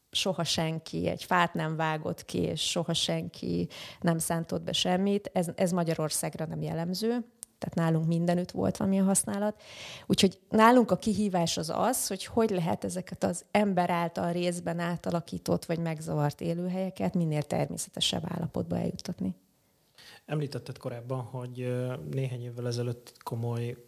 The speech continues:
Speaker 2: komoly gondolkodás és komoly vita, ö, előzte meg azt, amikor kialakult a mostani programja a W W F Magyarországnak. Volt olyan program vagy téma, nagyobb témakör, ami kimaradt, és, ö,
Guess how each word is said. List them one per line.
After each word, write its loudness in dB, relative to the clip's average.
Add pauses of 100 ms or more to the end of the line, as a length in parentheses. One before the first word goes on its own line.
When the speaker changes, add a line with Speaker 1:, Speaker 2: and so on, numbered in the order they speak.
Speaker 2:
komoly -2
gondolkodás -2
és -6
komoly -4
vita, -6 (140)
ö, -12 (800)
előzte -2
meg -10
azt, -10
amikor -6
kialakult -8
a -8
mostani -8
programja -10
a -10
W -8
W -6
F -12
Magyarországnak. -6
Volt -2
olyan -10
program -4
vagy -10
téma, -4
nagyobb -6
témakör, -4
ami -6
kimaradt, -6
és, -6
ö, -4